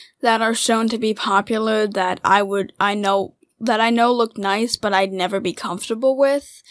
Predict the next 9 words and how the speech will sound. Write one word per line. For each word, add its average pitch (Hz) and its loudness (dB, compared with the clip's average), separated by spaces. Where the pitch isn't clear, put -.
Like, 254 0
one 269 2
of 285 0
them 240 0
used 220 -4
to 226 -6
be 208 -4
ripped 190 -4
jeans, 143 -8